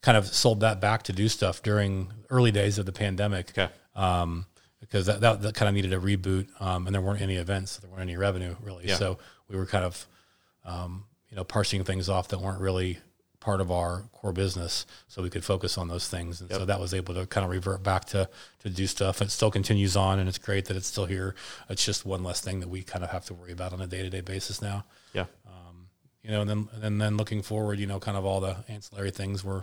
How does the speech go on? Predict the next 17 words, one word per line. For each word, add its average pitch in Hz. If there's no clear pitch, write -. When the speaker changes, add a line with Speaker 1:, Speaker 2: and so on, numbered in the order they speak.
Speaker 1:
working 107
on 95
a 95
restaurant, 95
um, 95
down 92
here 98
in 95
Fountain 95
Square, 98
right 95
next 98
to -
our 95
venue, 92
which 92
was 90